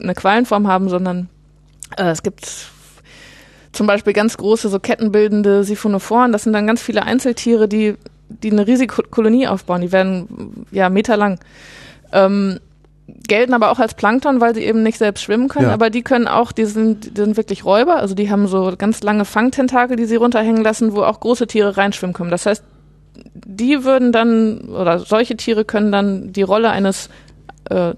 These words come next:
Speaker 1: Top-Prädatoren oder eines Räubers im Ozean erfüllen, ohne dass da überhaupt mal ein Fisch dabei sein muss. Also das, äh, würde dann sozusagen die Rolle der Fische ersetzen. Es sind aber jetzt nicht unbedingt Tiere, die wir gerne fangen und essen wollen. Also für den Menschen ist das auf jeden Fall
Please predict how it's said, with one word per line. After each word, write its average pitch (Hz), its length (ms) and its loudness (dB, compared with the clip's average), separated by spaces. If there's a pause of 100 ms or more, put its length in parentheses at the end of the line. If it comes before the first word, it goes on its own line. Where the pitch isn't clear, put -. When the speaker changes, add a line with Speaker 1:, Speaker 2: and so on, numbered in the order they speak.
Speaker 1:
Top-Prädatoren 196 680 0
oder 175 140 0
eines - 280 -6
Räubers 208 340 2
im 170 120 -8
Ozean 175 340 -2
erfüllen, 214 320 0 (320)
ohne 233 220 4
dass 202 160 2
da 196 120 0
überhaupt 190 240 2
mal 190 100 -2
ein 185 60 -2
Fisch - 320 -2
dabei 180 560 -2
sein 160 180 -4
muss. 160 180 -10
Also 170 180 -6
das, 180 340 -6
äh, 180 340 -2
würde 190 220 0
dann 185 260 0 (720)
sozusagen 190 440 -2
die 190 80 0
Rolle 220 260 2
der 196 100 0
Fische - 240 0
ersetzen. 214 480 0
Es 208 100 -2
sind 226 100 0
aber 208 160 2
jetzt 202 200 -2
nicht 233 400 4
unbedingt 214 320 0
Tiere, 208 240 2
die 190 180 -4
wir 208 140 2
gerne 196 280 2
fangen 202 260 -2
und 185 120 -2
essen 170 380 -2
wollen. 165 200 -2
Also 190 200 2
für 226 260 2
den 214 380 0
Menschen 262 400 0
ist 233 140 -4
das 214 100 -4
auf 214 120 -4
jeden 214 160 2
Fall 202 480 0